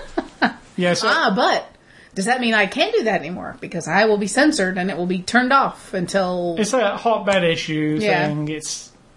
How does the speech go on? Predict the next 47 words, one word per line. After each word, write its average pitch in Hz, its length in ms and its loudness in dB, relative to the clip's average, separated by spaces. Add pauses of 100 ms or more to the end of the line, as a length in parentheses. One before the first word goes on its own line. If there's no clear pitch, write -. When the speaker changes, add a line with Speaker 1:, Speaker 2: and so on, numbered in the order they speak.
(120)
Speaker 1:
it's, - 400 -4
uh, 294 180 -4 (160)
you 208 140 2
could 165 160 6
debate 156 320 4
about 151 220 4
it - 40 2
for 165 120 -2
years, 143 520 0 (160)
I - 80 0
think, 156 300 0
but, 160 320 2
you 180 100 0
know, 151 240 -2
obviously 170 320 2
try 160 140 2
and 151 100 2
stop 151 260 0
this 151 180 -4
thing 151 260 0
going 151 220 2
through 156 220 0
in 151 200 -2
its 156 140 -4
current 160 420 0
form. 147 300 2 (520)
So, 190 240 2
um, 185 240 4
yeah, 214 140 2
sober 190 360 0
blackout 175 680 2
dot 156 240 -2
org. 151 520 0
Uh, 190 40 -4
and 175 360 2
finally, 233 460 4
I'm 175 180 2
reading 170 240 2
a 165 80 -2
new 170 140 0
book, 214 420 -2 (180)
which 156 200 -8
is 170 100 -6
called 160 280 0
Ready 175 480 0
Player 180 340 2
One 180 480 0